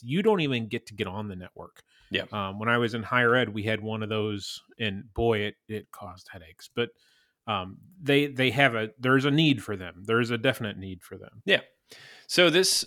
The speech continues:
Speaker 2: uh, this group of controls, there's five subcategories. And I'm gonna read the title of each one of 'em, but then the, within this framework, it gives you a lot of details around, like, what does this actually mean? So one point one, uh, around devices is being able to identify,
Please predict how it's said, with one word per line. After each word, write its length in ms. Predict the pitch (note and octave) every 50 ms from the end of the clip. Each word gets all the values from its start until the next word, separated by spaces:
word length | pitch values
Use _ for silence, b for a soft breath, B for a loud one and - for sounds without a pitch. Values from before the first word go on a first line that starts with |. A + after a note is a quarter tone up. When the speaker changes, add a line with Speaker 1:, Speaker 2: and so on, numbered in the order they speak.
| -
Speaker 2:
uh, 460 | D#3 C#3+ C#3 C3+ C3 B2+ B2 A#2+ G#2+ A2+
this 180 | A#2+ D3 C#3+
group 200 | - - D#3 D3+
of 80 | E3+ D#3
controls, 480 | - C#3 B2 - B2 A2 G#2+ G#2+ G2 G#2
there's 240 | A2 G#2+ G2+ -
five 640 | - - - - - B2 A2+ A#2 A#2 A#2+ B2 B2+ A#2+
subcategories. 1000 | A#2 - - G#2+ G2 F#2 - - - - - - - G#1+ - - - - - - b b b b b b b b _
And 60 | A#2 A2+
I'm 80 | A#2
gonna 160 | A#2+ A#2+ A#2
read 560 | A#2 A2+ A#2 B2+ C3+ D3 D3+ D#3 D#3 D3 D3 - A#2+
the 180 | A#2 A2+ G#2
title 460 | - - - - A2 A2+ A2+ A#2 B2+ C3
of 100 | B2+ B2+
each 180 | C3 C3 -
one 180 | D3+ C#3+ C#3+ D3
of 100 | D3 D3
'em, 160 | D3+ D3 C#3
but 160 | B2+ A#2+ G2
then 160 | A#2 A2+ A2+
the, 140 | A2 G#2+ - -
within 300 | A2 A2 G#2 A2+ A2+ A2
this 200 | G#2 G#2 - -
framework, 580 | - - - A#2 A2+ A2 A2 G#2 G2 F#2 - G2+
it 120 | F#2 -
gives 200 | - G#2 G2 F#2+
you 120 | G2 F#2+
a 20 | F#2
lot 380 | F2 F2 F#2 G2+ G#2 G#2+ G#2+
of 100 | G#2 G2
details 540 | F#2 G2+ G2+ G2+ - - F#2+ F2+ F2+ F2 E2+
around, 280 | F2 F2 F2+ F2+ F2 E2+
like, 120 | E2+ E2+
what 180 | F#2 G2 G#2 G2+
does 140 | F#2+ F2 -
this 180 | F#2 E2 -
actually 320 | F2 E2+ - - - F2 F2
mean? 280 | F2 F2 - - - _ _ _ _ _ _ _ _ _ _ _ _
So 280 | - - C3+ B2+ B2
one 300 | B2 A#2 A#2+ C3+ D3+ E3+
point 280 | E3 - F3 E3 D#3 C3+
one, 440 | A#2 A#2 A2+ A2 G#2+ A2+ A#2+ B2 A#2 - _ _ _ _ _ _ _
uh, 300 | A2 G#2+ G#2 G#2 G2+ -
around 280 | G2 G2+ G#2 G#2 G#2+ G#2
devices 480 | G2+ F2+ F#2+ F#2+ F#2+ F#2 - G2 F#2
is 60 | F2+ F2+
being 160 | G2+ A#2+ A#2+
able 180 | A#2+ A#2 A2+
to 80 | G#2 G#2+
identify, 560 | F#2+ F2 F#2+ G2 G2 F#2+ - F2 F#2 F#2 F2+